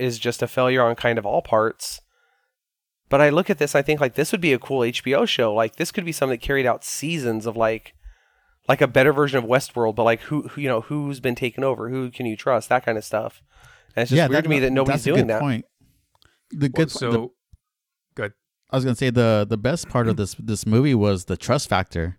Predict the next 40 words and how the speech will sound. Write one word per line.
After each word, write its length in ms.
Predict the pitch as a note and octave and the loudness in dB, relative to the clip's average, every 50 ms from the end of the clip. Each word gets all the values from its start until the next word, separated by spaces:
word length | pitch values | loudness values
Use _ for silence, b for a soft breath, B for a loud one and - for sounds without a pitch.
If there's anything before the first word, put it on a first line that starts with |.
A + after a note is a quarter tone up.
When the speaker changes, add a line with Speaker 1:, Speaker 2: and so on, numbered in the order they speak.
| _ _ | _ _
Speaker 1:
Yeah. 480 | - C3 F3 A3+ A#3+ F3+ B2 A#2+ A#2 A2 - | -6 -2 0 2 2 2 0 0 -4 -6 -6
Speaker 2:
And 380 | A2 A2 G#2+ G2+ G2+ F#2 F#2 | -4 -2 -2 0 -2 -2 0
it 80 | E2+ A#2 | 2 2
wasn't 280 | A#2 B2 C3+ C#3+ C#3 | 4 4 2 2 0
necessarily, 440 | C3+ C3+ B2 - - - B2+ B2 A#2+ | 0 -2 -2 -2 -2 2 2 2 2
like, 220 | A2+ G2+ F#2+ - - - _ _ _ - | 2 -2 -4 -6 -12 -20 _ _ _ -20
what 360 | - - A#2+ G#2+ A2+ A#2 A#2 | -16 -10 -4 0 0 0 0
the 80 | - - | -2 -8
common 360 | - - A2+ G#2+ G2 F2+ E2+ | -6 -4 -4 -2 -2 -4 -4
goal 300 | - - F#2+ F#2+ A2+ A#2+ | -2 0 4 4 4 4
was. 420 | B2 C3+ D#3+ E3+ F3 E3+ - - _ b b b b b b - | 4 4 2 2 0 -2 -4 -8 _ b b b b b b -2
It 140 | A#2+ A#2+ A2 | 0 0 2
was 320 | A2+ A2 G2+ G2+ G2 F#2+ | 2 2 2 0 -2 -2
that 180 | G2+ F#2+ F2+ C#2+ | -2 -4 -2 -2
I 120 | C#2+ G2 | -4 -6
can't 320 | - - A#2+ A2+ G#2 D2 | -6 -6 -6 -6 -6 -6
trust 580 | - - - - G#2 G2 - - - - - - b b b b b b b b b b | -10 -8 -4 -2 -2 -4 -4 -8 -20 -20 -20 -20 b b b b b b b b b b
you 380 | - - B2 G#2+ B2 D3+ D#3 C3 | -16 -8 -2 4 6 6 6 6
for 140 | - - A2+ | 4 0 2
your 180 | A2+ C3 D3+ | 2 2 2
methods. 440 | C#3+ C#3 C#3 C3+ - D3 D3 C#3+ C3 | 2 2 0 0 -2 -2 -2 -2 -4
I 60 | - | -6
can't 240 | G#2 - C3 A2 A2 | -8 -6 -6 -6 -6
trust 380 | - - A#2 G2+ - - - - | -2 -2 -2 -2 -2 -4 -2 0
you 200 | A#2+ B2+ C3+ C3+ | 2 2 2 0
because 380 | B2 - G#2+ G#2+ G2+ F2+ F#2 | -2 -4 -4 -2 -2 -2 -2
you 100 | G2 G#2+ | -4 -2
might 200 | A2 A2+ A2+ A#2 | -2 -2 -2 -2
have, 320 | A2 A2+ B2 A#2 A2 - - _ _ _ _ _ | -2 -2 -4 -4 -6 -10 -20 _ _ _ _ _
you 100 | - A#2 | -4 -4
know, 100 | G#2+ G#2+ | -2 -2
shapeshifted, 600 | A2 - C3 B2+ A2+ - C#3+ B2+ - - C3 B2+ | -2 -4 -4 -4 -4 -6 -8 -8 -6 -4 -4 -2
and 80 | A2+ G#2 | -2 -4
this 140 | G#2 F#2+ | -4 -6
kinda 260 | - - G#2 F#2 F#2 - - | -6 -6 -6 -6 -8 -8 -8
transcends 420 | - G#2 F#2+ - - G2 F#2 F2 | -8 -6 -6 -6 -6 -6 -6 -6
against, 300 | F#2+ F2 F2+ F2 - - - - - - - _ _ _ _ _ _ _ - | -8 -8 -10 -10 -12 -14 -18 -18 -18 -18 -20 _ _ _ _ _ _ _ -8
you 120 | G#2 F#2+ | -6 -6
know, 100 | E2 F2 | -6 -6
throughout 360 | F#2 - A#2+ A#2+ A2 G#2+ _ | -4 0 0 2 2 0 _